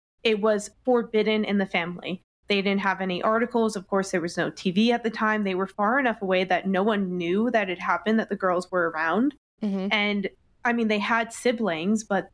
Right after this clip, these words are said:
Speaker 1: those siblings were strictly prohibited from bringing it up.
Speaker 2: Well, that just makes them wanna loo-, look into it further.
Speaker 1: Well, it was as if the original girls didn't even exist.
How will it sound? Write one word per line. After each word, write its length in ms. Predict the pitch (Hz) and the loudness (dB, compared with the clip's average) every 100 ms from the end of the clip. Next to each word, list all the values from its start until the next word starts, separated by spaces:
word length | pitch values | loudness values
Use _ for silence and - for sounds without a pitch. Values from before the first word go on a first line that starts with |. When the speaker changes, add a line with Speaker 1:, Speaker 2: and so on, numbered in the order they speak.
| _ - | _ 0
Speaker 1:
those 300 | 196 220 - | 2 0 0
siblings 600 | 226 233 208 160 175 170 | -2 0 -2 -2 -4 -4
were 140 | 175 | -4
strictly 800 | - - - 196 247 - 247 240 | -4 -4 -2 0 0 -2 -2 0
prohibited 800 | 214 202 - 240 196 - - 202 _ _ - | 0 -2 -2 -2 0 -2 -6 -8 _ _ -4
from 160 | 214 | -2
bringing 280 | 190 190 175 | 0 0 0
it 100 | 165 | 0
up. 200 | 151 - _ _ | -2 -4 _ _
Speaker 2:
Well, 120 | 214 226 | -4 -2
that 160 | 285 | -2
just 180 | - 254 | -2 0
makes 220 | 247 233 | 0 -2
them 140 | - 214 | -2 -2
wanna 340 | 208 180 175 185 | 0 -2 -4 -6
loo-, 240 | 170 190 - | -6 -6 -6
look 280 | 185 190 208 | -4 -4 -2
into 300 | 196 220 208 | -2 0 -2
it 100 | 196 | -2
further. 460 | - 247 262 - 180 | -2 -4 -2 -6 -2
Speaker 1:
Well, 220 | 330 262 | 0 2
it 100 | - | 2
was 200 | 247 240 | 0 2
as 220 | 240 220 233 | 2 0 -2
if 240 | 220 - _ - | -4 -6 _ -2
the 140 | 226 | 2
original 420 | 202 214 214 214 175 | 2 0 0 -2 -2
girls 600 | 208 202 269 190 190 - _ - | 0 2 2 0 -6 -12 _ -6
didn't 240 | 185 208 | 0 2
even 280 | 208 196 202 | 2 2 0
exist. 560 | 190 196 277 208 - | 2 2 0 -2 -12